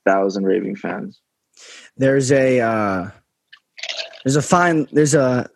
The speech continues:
Speaker 2: I don't know if the fine line is the right way to say it. There's a line between, you know, to get fans, those raving fans, you need to already have fans, you know, there's almost that. Like, you need to, like, for, for people to, uh, wanna listen to you, you have to be wanting,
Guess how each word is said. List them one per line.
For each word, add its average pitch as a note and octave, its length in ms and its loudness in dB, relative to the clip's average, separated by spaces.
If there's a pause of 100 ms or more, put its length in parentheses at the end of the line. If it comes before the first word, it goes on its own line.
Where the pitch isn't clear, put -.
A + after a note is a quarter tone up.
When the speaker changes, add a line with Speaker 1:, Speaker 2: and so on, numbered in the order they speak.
(180)
Speaker 2:
I D#3 140 -2
don't D#3+ 100 0
know D3 80 0
if B2 100 -4
the A#2+ 80 -6
fine B2 260 -4
line A#2 140 -8
is A2 100 -10
the A#2+ 60 -4
right A2 140 -2
way G#2 100 -4
to F2 60 -10
say A#2+ 240 -4
it. - 140 -6 (180)
There's C#3 140 2
a C#3+ 60 4
line D3 500 2
between, B2+ 680 0 (460)
you B2 120 2
know, A2+ 340 0 (180)
to D3+ 120 0
get D3+ 300 2
fans, B2+ 540 -2
those A#2+ 200 0
raving A#2 300 0
fans, A#2 380 -6
you C3+ 80 0
need C#3 160 2
to A#2 80 -2
already A#2 380 0
have G#2 320 -2
fans, E2 540 -10
you A#2+ 100 -2
know, A#2 260 -4
there's B2 160 0
almost C3+ 320 0
that. G#2 240 -6
Like, A2 180 -8
you C#3+ 80 0
need C#3+ 180 0
to, A#2+ 140 -4 (320)
like, B2+ 220 -2
for, D3 240 0 (460)
for B2+ 120 -6
people E3 380 2
to, C#3+ 680 0 (240)
uh, A2 300 -2
wanna B2 220 -2
listen B2 260 -2
to C3+ 60 2
you, C#3+ 100 2
you C3 180 2
have B2+ 240 -2
to A#2 200 -8 (160)
be C#3 160 4
wanting, A#2+ 440 -4